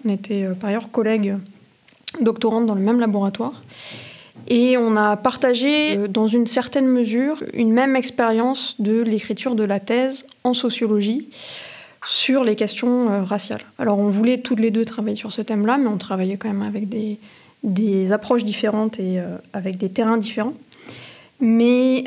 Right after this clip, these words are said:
on a, euh, vécu un petit peu la même expérience dans la mesure où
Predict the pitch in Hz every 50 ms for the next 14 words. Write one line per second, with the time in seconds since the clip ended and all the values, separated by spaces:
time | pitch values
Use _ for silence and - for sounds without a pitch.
0 | - - 226 214 220 233 254 262 269 277 277 262 233 214 202 196 196 196 196 202
1 | 208 196 226 247 240 - 294 269 247 247 247 226 - 254 233 220 214 208 208 214
2 | 208 208 - 226 226 254 302 294 240 226 214 208 208 208 214 202 208 254 277 294
3 | 294 285 - - - 254 240 247 269 277 285 302